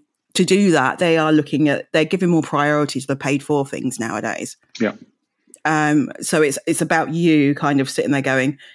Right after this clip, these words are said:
Speaker 1: "There's the organic, we can get this level of engagement on our own, but also we can get a bit of a boost if we need it."
Speaker 2: C-,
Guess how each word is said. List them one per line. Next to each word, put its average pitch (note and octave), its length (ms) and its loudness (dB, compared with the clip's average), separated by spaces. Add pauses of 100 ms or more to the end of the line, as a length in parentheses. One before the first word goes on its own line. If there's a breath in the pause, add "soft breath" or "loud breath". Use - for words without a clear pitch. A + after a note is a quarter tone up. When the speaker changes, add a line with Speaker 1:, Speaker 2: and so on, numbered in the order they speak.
(120)
Speaker 1:
"There's E3+ 160 2
the F3 80 4
organic, F#3 600 0
we D#3+ 100 0
can D#3 160 -2
get D#3+ 160 0
this D3+ 160 -2
level C#3+ 240 2
of C3 100 -2
engagement C#3 460 0
on C#3 80 -2
our D3 160 0
own, D3 260 0 (300 soft breath)
but E3 120 2
also D3+ 340 2
we C#3+ 80 2
can D#3+ 120 2
get D3+ 160 0
a D#3+ 40 -2
bit D3+ 180 -2
of C#3+ 80 -4
a D3 80 0
boost C#3 460 -2
if D3 200 -4
we D3 140 2
need C#3 220 2
it." - 160 -10 (920)
Speaker 2:
C-, A#2 140 2